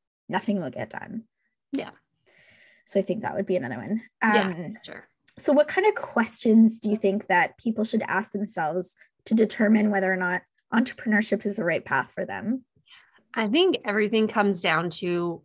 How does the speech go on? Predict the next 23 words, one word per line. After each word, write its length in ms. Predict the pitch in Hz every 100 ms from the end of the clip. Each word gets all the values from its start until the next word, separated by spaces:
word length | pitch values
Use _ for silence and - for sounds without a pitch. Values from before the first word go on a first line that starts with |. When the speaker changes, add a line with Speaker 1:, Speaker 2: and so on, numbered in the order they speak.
| -
Speaker 2:
your 260 | 208 190 175
why. 560 | 156 156 151 - 165 _ _ _ _ -
Speaker 1:
Mm. 800 | 240 220 208 208 196 175 - 226
Speaker 2:
Like, 360 | 214 220 202 -
knowing 720 | 226 208 202 208 247 277 208 -
why 1040 | 180 160 170 185 175 170 143 175 294 349 _ -
you 260 | 202 214
want 320 | 202 170 - -
to 160 | -
do 520 | 170 165 160 - 208 - _ _ _ _ _ _ -
the 180 | 170 185
thing 460 | - 180 - 202 -
you 180 | - 202
want 140 | 180 -
Speaker 1:
Right. 80 | -
Speaker 2:
to 100 | -
do. 100 | -
Speaker 1:
That's 120 | - - _ _ _ _ - -
Speaker 2:
Whether 340 | - 214 202 190
Speaker 1:
a 60 |
Speaker 2:
it's 140 | 190 -
Speaker 1:
good, 80 | 226 -
like, 360 | 254 233 -